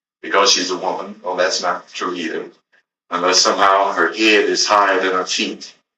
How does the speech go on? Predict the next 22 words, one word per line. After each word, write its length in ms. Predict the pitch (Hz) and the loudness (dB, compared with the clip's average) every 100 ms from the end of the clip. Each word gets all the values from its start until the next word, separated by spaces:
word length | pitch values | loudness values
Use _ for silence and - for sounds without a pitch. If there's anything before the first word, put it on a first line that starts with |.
| _ _ _ _ _ _ | _ _ _ _ _ _
then 260 | 92 92 87 | -4 -2 0
yes, 600 | 82 82 - - - - _ _ _ _ _ _ _ - | 2 4 2 -2 -4 -12 _ _ _ _ _ _ _ -4
the 80 | |
head 280 | - 92 87 | 0 2 2
is 420 | 87 110 117 - | 2 2 2 0
above 400 | - - 127 - | -4 0 0 0
the 40 | - | -8
feet, 460 | - - - - _ _ _ _ _ - | -8 -6 -8 -16 _ _ _ _ _ -12
but 120 | 104 | -8
the 80 | - | -2
feet 320 | 110 101 - | -2 -2 0
ain't 240 | 90 87 | -2 2
going, 340 | - 90 87 85 | 2 2 0 -4
the 80 | - | -6
head 340 | - 107 104 | -2 0 2
ain't 120 | 90 - | 0 -2
going 260 | 87 - | -2 0
nowhere 500 | 110 - 90 92 85 | 2 2 2 2 0
unless 280 | 82 85 85 | -2 -2 -4
the 60 | - | -8
feet 320 | - 104 107 | -8 -6 -2
work. 300 | 117 - | 0 -2